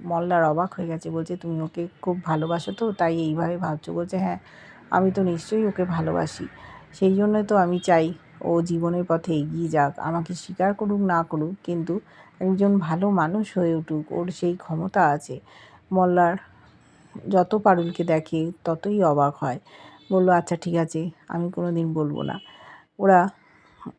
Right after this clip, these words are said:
ক্যান্টিনে গেছে, সেখানে রায়ান আর সবাই ফিরে এসছে। মল্লা চিৎকার করছে, "রায়ান, তুই একেবারে কফি খাবি না।" বলছে, "তার মানে?" বলছে, "না, তোর কফিতে ড্রাগ মেশানো হচ্ছে,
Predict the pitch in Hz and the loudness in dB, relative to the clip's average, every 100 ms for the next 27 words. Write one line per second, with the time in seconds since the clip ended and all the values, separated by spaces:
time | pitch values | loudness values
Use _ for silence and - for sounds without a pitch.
0 | _ _ _ - 196 180 185 170 151 143 | _ _ _ 2 2 2 -2 -2 0 -2
1 | - - - _ _ _ - 220 208 214 | -4 -12 -14 _ _ _ -4 -2 4 4
2 | 202 196 - - - 190 185 190 180 196 | 4 2 -8 -12 0 8 8 8 6 0
3 | - _ _ _ - 190 - 175 170 180 | -10 _ _ _ -6 -4 0 0 0 0
4 | - 160 147 - - - - - - - | 0 2 2 -2 -10 -14 -16 -20 -20 -20
5 | - - - - - 175 165 180 214 226 | -20 -20 -20 -20 -4 0 2 4 6 6
6 | 214 170 170 156 151 - - - - - | 2 -2 0 0 -2 -6 -10 -12 -18 -20
7 | - - 180 185 208 269 - _ _ - | -20 -2 4 6 4 0 -6 _ _ 0
8 | 202 185 180 180 175 180 156 170 165 156 | 4 4 4 0 0 2 0 0 -2 -2
9 | 156 165 190 196 190 190 202 240 254 _ | -2 -2 -2 2 4 4 2 -2 -4 _
10 | 226 208 202 196 - - - - _ 208 | -6 0 4 4 4 -6 -20 -20 _ 0
11 | 202 202 202 208 196 185 180 214 214 202 | 6 6 6 2 2 6 6 6 2 0
12 | 180 170 165 156 - - | 0 0 -2 -4 -6 -8